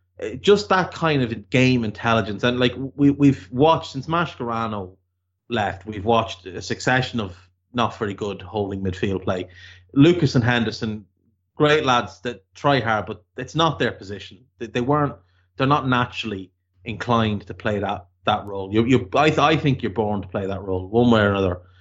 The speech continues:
Like, you might end up there a little bit later, like Didi did when he came to us, whereas before that he'd been more box to box, a bit more creative, as you said,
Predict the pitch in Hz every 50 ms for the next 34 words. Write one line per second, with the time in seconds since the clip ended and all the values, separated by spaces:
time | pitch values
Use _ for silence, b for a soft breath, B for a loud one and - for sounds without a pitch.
0 | b b b b - 110 107 - 120 117 120 131 135 131 131 127 120 117 123 117
1 | 113 - - 117 110 110 113 104 107 110 117 113 107 113 107 113 113 110 110 104
2 | 110 107 104 101 95 92 - 120 113 113 107 107 98 107 104 101 101 - 113 107
3 | 104 98 98 110 104 98 92 - 104 104 110 107 101 - - - - 110 104 101
4 | 98 92 98 101 - - 113 107 107 104 98 95 98 95 92 104 98 98 101 92
5 | 92 - 107 101 101 101 - - - - 110 107 104 - - 104 104 - 104 101
6 | 101 - - 113 104 104 107 104 104 98 98 95 107 104 - - 110 107 101 98
7 | -